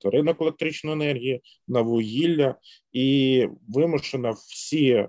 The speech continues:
е, і європейські країни, і в Україні ми залишимося на цих механізмах П С О, бо,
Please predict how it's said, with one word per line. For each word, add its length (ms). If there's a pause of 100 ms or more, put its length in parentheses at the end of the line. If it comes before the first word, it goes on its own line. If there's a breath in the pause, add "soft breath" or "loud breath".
е, 260
і 120
європейські 600
країни, 540 (120)
і 160
в 60
Україні 840 (360 loud breath)
ми 120
залишимося 680
на 140
цих 220
механізмах 640
П 120
С 180
О, 100
бо, 680